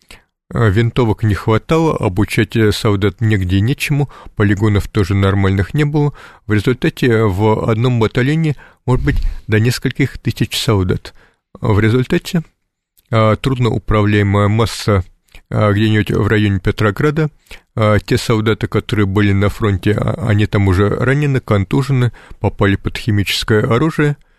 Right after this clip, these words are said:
Именно они уже не хотели возвращаться. Пополнение совершенно не обучено. У нас очень большие потери и младших офицеров, и унтер-офицеров. В результате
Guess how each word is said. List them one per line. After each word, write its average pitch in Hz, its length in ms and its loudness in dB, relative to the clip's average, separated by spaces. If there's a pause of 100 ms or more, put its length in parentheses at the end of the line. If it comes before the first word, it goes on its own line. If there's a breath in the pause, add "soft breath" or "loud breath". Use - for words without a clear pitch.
(340)
Именно 113 520 2
они 135 340 0 (340 soft breath)
уже 113 380 2
не 110 140 0
хотели 110 400 0
возвращаться. 104 840 -2 (420)
Пополнение 139 720 0
совершенно 107 560 0
не 101 180 2
обучено. 139 560 0 (380 loud breath)
У 107 60 0
нас 117 220 0
очень 117 380 -2
большие 104 320 0
потери 107 480 0
и 104 280 2
младших 104 480 -2
офицеров, 156 600 -2 (320 soft breath)
и 107 120 2
унтер-офицеров. 139 1080 -2 (320 soft breath)
В 113 40 -2
результате 131 580 0